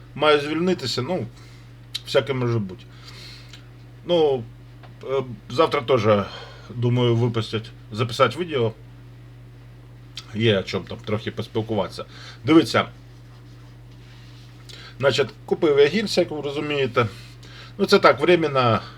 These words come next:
в вівторок Магнус должны прийти. Тисяча штук, п'ятнадцять міліметрів, і, значить, двадцять чотири міліметри, п'ятсот штучок поки взяв на пробу. Подивимось. Е,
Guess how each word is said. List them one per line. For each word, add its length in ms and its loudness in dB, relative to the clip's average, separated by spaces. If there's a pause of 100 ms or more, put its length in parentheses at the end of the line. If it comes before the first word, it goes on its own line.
в 60 -6
вівторок 440 2
Магнус 340 -2
должны 340 0
прийти. 420 -2
Тисяча 320 -4
штук, 280 -6
п'ятнадцять 460 -2 (560)
міліметрів, 680 0
і, 240 2 (1600)
значить, 580 -2 (1300)
двадцять 300 2
чотири 240 0
міліметри, 500 0
п'ятсот 280 -2
штучок 380 -2
поки 240 -2
взяв 260 4
на 100 2
пробу. 320 2 (400)
Подивимось. 580 -2 (880)
Е, 380 -2